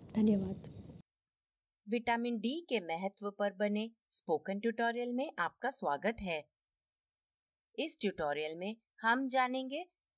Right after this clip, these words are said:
Speaker 2: शरीर में विटामिन डी की भूमिका, इसकी कमी के लक्षण, अनुशंसित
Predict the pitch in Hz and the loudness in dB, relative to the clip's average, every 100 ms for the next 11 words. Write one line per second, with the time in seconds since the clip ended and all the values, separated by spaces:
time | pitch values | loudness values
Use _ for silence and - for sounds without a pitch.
0 | _ _ _ _ _ - 240 233 285 349 | _ _ _ _ _ -2 2 2 2 0
1 | 262 156 - _ _ 208 233 254 247 247 | 0 0 -4 _ _ -2 2 2 2 0
2 | 226 262 349 339 220 294 - _ 220 247 | 0 0 -2 -2 -4 -4 -8 _ -2 2
3 | 254 196 170 151 139 - _ _ _ _ | 4 2 0 -2 -2 -8 _ _ _ _
4 | _ _ _ _ _ - 170 - 196 - | _ _ _ _ _ -6 -4 -4 -6 0
5 | 196 214 277 196 151 139 143 - 226 269 | 4 4 2 0 0 0 0 0 0 -2
6 | - _ _ _ _ _ _ _ _ _ | -4 _ _ _ _ _ _ _ _ _
7 | _ _ _ _ _ _ 220 247 330 - | _ _ _ _ _ _ 2 2 2 0
8 | 277 254 - 302 | -2 -2 -4 -8